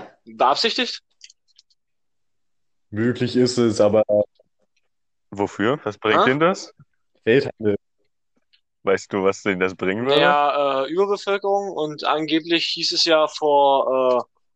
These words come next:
Speaker 1: äh, ich weiß nicht, ob das nur ein Joke war oder
Speaker 3: Ach
Speaker 1: so,
Speaker 3: so.
Speaker 1: aber, äh, grundsätzlich kamen ja viele der ersten Berichte aus, äh, Wuhan, oder wie das heißt, Wuhan oder so.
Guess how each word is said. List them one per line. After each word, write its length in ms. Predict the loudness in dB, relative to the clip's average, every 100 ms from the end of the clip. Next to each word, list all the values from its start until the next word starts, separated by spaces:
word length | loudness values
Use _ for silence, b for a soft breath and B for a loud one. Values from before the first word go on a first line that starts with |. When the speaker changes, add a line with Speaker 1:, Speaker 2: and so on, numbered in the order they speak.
| _
Speaker 1:
äh, 60 | -2
ich 40 |
weiß 180 | 0 0
nicht, 100 | -2
ob 60 | -2
das 140 | -2
nur 140 | -2 -2
ein 80 |
Joke 280 | 0 0 4
war 100 | 4
oder 80 | 4
Speaker 3:
Ach 40 |
Speaker 1:
so, 140 | 2 -2
Speaker 3:
so. 240 | -6 -16 _ _
Speaker 1:
aber, 440 | -2 0 2 2 2 2 4 2
äh, 120 | -2 -8
grundsätzlich 600 | -6 -4 -2 -2 -2 -4
kamen 320 | -2 -2 0
ja 140 | 0 -2
viele 500 | -8 -4 0 2 2
der 140 | 2
ersten 380 | 2 0 -4 -8
Berichte 320 | -8 -6 -2
aus, 360 | 0 0 0 0
äh, 40 |
Wuhan, 640 | -2 -2 -6 -6 -4 -4 -6 _ _ -14
oder 140 | -8
wie 80 | -6
das 140 | -6
heißt, 280 | -6 -8 -10
Wuhan 360 | -10 -8 -8 -8
oder 180 | -10 -8
so. 180 | -10